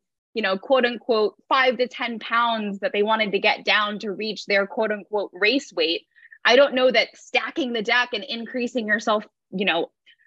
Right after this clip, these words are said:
a material number of pounds at this point during off season sets you up particularly well for next season. So again, I think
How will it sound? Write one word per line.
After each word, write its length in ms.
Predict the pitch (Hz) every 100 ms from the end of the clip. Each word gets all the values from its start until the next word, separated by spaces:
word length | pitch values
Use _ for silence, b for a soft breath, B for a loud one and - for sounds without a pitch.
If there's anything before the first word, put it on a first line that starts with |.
| b
a 80 | 202
material 640 | 220 220 - 269 262 254
number 320 | 233 220 214 208
of 160 | 214
pounds 340 | - 208 208 196
at 120 | 185
this 180 | 208 -
point 300 | 226 170 202
during 240 | 196 196
off 320 | - 175 214
season 560 | - 277 269 302 302 294
sets 320 | 269 233 -
you 100 | 233
up 140 | 220 -
particularly 560 | 233 262 - 202 190
well 240 | 180 180 180
for 120 | 180
next 320 | 160 - - _ -
season. 400 | - - - 226 b b b -
So 120 | 285
again, 240 | 240 220
I 120 | 202
think 320 | 214 226 208